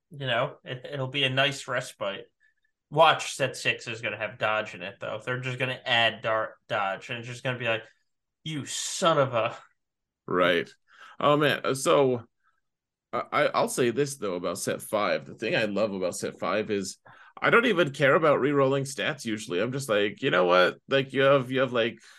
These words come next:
Speaker 2: you know, th-, I guess you have six stat rolls on him, on 'em, and they can all be different." And I'm like, "You know what? Good enough." I mean,
Speaker 1: Yeah.
Speaker 2: I'll, I'll re-roll 'em a little bit here and there, of course, but, but, like, the sets are,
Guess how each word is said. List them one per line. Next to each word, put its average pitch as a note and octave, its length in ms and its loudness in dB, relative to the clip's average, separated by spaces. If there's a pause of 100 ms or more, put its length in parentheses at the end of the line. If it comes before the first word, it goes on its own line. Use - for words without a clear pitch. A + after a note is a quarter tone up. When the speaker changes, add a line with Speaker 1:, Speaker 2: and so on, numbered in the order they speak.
(600)
Speaker 2:
you B2+ 160 -6
know, F#2 260 -6 (340)
th-, D3 140 -4
I C3 80 2
guess A#2 180 -2
you A#2 60 0
have G#2+ 80 -2
six A#2+ 300 -4
stat - 380 2
rolls B2 360 0
on A#2 200 2
him, C#3 260 -2
on A#2+ 160 0
'em, C3 200 -2
and A2 340 -2 (360)
they E3+ 100 0
can D#3+ 180 0
all C3+ 220 2
be D#3 140 0
different." B2+ 600 0
And C3+ 140 2
I'm C3+ 120 0
like, C3 280 -2
"You B2 60 -4
know C#3+ 140 0
what? E3+ 300 2 (1000)
Good E2+ 160 -4
enough." F2 520 -6 (880)
I D3 80 2
mean, C#3+ 120 6
Speaker 1:
Yeah. D#3 120 8
Speaker 2:
I'll, C#3+ 180 6
I'll E3+ 80 6
re-roll G#2+ 420 2
'em G2+ 100 -2
a G2+ 40 -2
little F#2+ 240 -2
bit G2+ 240 0
here A2+ 180 0
and G2+ 120 -4
there, E2+ 160 -2
of F2 120 -8
course, F2 420 -4
but, G2 260 2 (480)
but, - 100 4
like, C3+ 280 4 (300)
the - 100 0
sets C#3 400 0
are, D#3+ 360 4